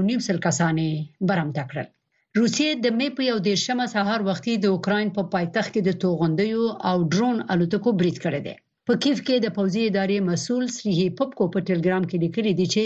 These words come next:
د کیف په هولوسیفسکي سیمه کې د روسیې د سکندر توغندي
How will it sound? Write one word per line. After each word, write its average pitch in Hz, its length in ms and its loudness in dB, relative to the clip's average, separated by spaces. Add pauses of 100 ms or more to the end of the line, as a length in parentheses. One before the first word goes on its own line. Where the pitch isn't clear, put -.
(160)
د 240 80 4 (120)
کیف 277 260 0 (120)
په 214 120 2
هولوسیفسکي 226 840 0
سیمه 185 260 2
کې 165 120 2 (260)
د 196 120 2
روسیې 240 340 0 (160)
د 233 120 0
سکندر 220 480 0
توغندي 190 440 2